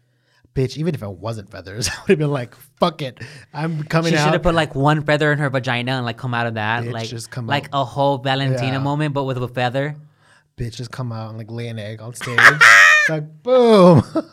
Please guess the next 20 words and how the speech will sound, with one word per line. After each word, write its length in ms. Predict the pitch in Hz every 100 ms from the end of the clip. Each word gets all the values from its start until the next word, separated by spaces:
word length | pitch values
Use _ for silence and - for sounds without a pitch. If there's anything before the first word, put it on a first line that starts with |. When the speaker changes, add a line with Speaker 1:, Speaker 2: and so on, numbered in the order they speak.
| -
Speaker 1:
<laughs> 400 | 247 - - _
Butt 220 | 123 151
ass 180 | 139 135
naked. 480 | 208 135 202 - 208 - 214 -
Speaker 2:
<laughs> 80 | -
Speaker 1:
Um, 420 | 170 160 147 139
Speaker 2:
Could 160 | 143 -
you 120 | 165
imagine 380 | 147 139 131 151
if 60 | 139
she 120 | 143
would've 160 | 127
laid 220 | 120 120 120
a 80 |
fucking 300 | 123 127 127
egg? 340 | 104 104 127 135
Speaker 1:
Just 360 | 123 107 101 104
butt 140 | 110
ass 200 | 104 -
naked. 300 | 98 110